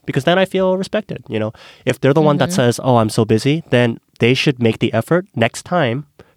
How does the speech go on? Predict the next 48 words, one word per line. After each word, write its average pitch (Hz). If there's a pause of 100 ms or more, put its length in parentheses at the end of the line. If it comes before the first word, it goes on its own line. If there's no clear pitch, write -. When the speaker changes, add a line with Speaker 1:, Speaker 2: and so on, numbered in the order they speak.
Speaker 1:
to 127
be 117
like, 110
"Hey, 123
do 107
you 101
wanna 101
hang 98
out?" 98
Speaker 2:
Yeah. 151
Speaker 1:
Like, 117
I 120
don't 202
wanna 214
Speaker 2:
That's -
Speaker 1:
ask -
someone 123
to 127
Speaker 2:
nice. -
Speaker 1:
hang 113
out 107 (200)
Speaker 2:
You 190
feel 175
Speaker 1:
after 139
being 131
Speaker 2:
acknowledged. 123 (160)
Speaker 1:
rejected, 127
like, 110
Speaker 2:
Uh-huh. -
Speaker 1:
two 120
times. 123
Like, 110
no 120
one 147
wants -
to 95
do 92
that. 120 (1200)
Speaker 2:
You 202
know, 233
I'm 190
the 254
type 233
of 220
friend 165
that 147
actually, 151 (300)
I, 175